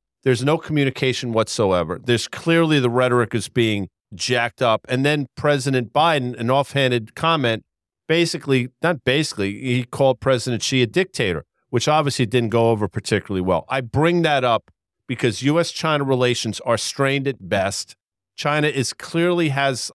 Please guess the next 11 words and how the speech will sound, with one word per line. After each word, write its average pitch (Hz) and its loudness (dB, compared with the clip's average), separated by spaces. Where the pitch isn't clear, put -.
aspirations 135 -2
to 120 -10
do 110 -2
something 127 0
in 151 0
Taiwan, 104 0
which 117 0
is 107 -4
not 120 -2
bullish. 101 0
And 123 -2